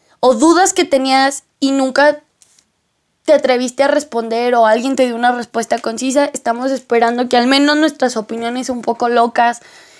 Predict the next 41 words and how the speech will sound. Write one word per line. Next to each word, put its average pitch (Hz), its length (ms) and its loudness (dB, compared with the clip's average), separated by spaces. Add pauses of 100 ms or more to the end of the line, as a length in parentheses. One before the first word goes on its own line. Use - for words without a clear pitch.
(120)
igual 254 300 4
y 269 60 0
no 254 160 -2
sustentadas, 226 760 0
no 226 120 -4
sé, - 280 0 (200)
son 240 220 0
solo 247 220 2
opiniones, 247 600 -2 (420)
te, 247 420 2
te 262 120 2
puedan 294 400 4
ayudar. 233 540 0 (420)
Y 262 160 2
este 262 240 2
tema 302 340 2
yo 277 180 0
sí 285 120 0
lo 294 140 2
considero 262 500 -2
muy 247 180 0
importante. 247 720 -2 (440)
También 262 580 -2
los 311 300 2
invito 269 500 -2
a 262 200 2
que 240 200 -12
conozcamos 262 640 0
la 311 80 4
historia, 247 500 2
no 285 140 2
solo 370 240 2 (180)
de 285 100 4
tu 269 180 -2
país 285 640 0
o 208 120 -4
de 202 220 -6
tu - 240 -12
estado 262 640 2
o 220 100 2
tuya, 254 520 -2